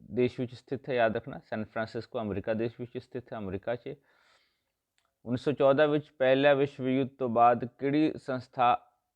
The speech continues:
ਹੋਂਦ ਵਿੱਚ ਆਈ? ਤੇ ਇਹ ਰਾਸ਼ਟਰ ਸੰਘ ਹੋਸ-, ਹੋ-, ਹੋਂਦ ਵਿੱਚ ਆਇਆ ਸੀ, ਰਾਸ਼ਟਰ ਸੰਘ। ਦੂਜੇ ਵਿਸ਼ਵ ਯੁੱਧ ਕਦੋਂ ਹੋਇਆ?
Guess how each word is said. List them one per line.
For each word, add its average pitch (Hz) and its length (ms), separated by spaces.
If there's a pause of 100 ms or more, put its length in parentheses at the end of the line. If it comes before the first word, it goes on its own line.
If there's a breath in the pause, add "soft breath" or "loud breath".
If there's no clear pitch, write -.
(160)
ਹੋਂਦ 120 360
ਵਿੱਚ 107 260
ਆਈ? 50 240 (1000)
ਤੇ 120 340 (2750)
ਇਹ 131 380 (600)
ਰਾਸ਼ਟਰ 131 400
ਸੰਘ 147 280 (240)
ਹੋਸ-, - 380
ਹੋ-, 120 340
ਹੋਂਦ 120 220
ਵਿੱਚ 110 180
ਆਇਆ 67 240
ਸੀ, - 160 (960)
ਰਾਸ਼ਟਰ 92 360
ਸੰਘ। 73 240 (2500)
ਦੂਜੇ 120 440
ਵਿਸ਼ਵ 147 220
ਯੁੱਧ 139 240
ਕਦੋਂ 147 280
ਹੋਇਆ? 131 360